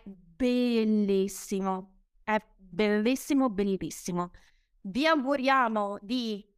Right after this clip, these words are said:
trovare delle persone che vi completino. Ricordatevi che San Valentino non è solamente il quattordici febbraio, è tutti i giorni,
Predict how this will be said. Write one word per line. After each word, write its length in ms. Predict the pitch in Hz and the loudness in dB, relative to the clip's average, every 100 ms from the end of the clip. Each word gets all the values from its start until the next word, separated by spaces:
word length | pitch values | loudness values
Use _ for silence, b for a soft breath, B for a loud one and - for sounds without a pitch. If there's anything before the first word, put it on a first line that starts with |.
| - | -6
trovare 380 | 226 233 254 | 0 4 4
delle 220 | 220 220 214 | 4 2 0
persone 540 | 233 - 277 240 202 | -2 -2 -2 0 0
che 120 | 247 | -2
vi 140 | 202 220 | -4 -4
completino. 880 | 220 208 196 202 208 - 277 294 | -2 -2 0 2 2 2 2 4
Ricordatevi 720 | 262 240 247 226 226 214 214 196 | 2 0 0 2 2 2 -4 -4
che 100 | 208 | -4
San 180 | 240 220 | -2 2
Valentino 520 | 220 220 202 240 214 | 2 2 0 -2 0
non 140 | 196 | 0
è 80 | 220 | -2
solamente 420 | - 208 208 202 | 0 -2 0 0
il 60 | 196 | -2
quattordici 420 | 202 202 196 208 | -2 -2 -4 -4
febbraio, 600 | - 190 202 196 185 - | -6 -2 0 0 0 -2
è 120 | - | -6
tutti 240 | 208 - 196 | -8 -8 -8
i 40 | |
giorni, 580 | 175 190 214 226 277 339 | -2 -2 0 2 2 0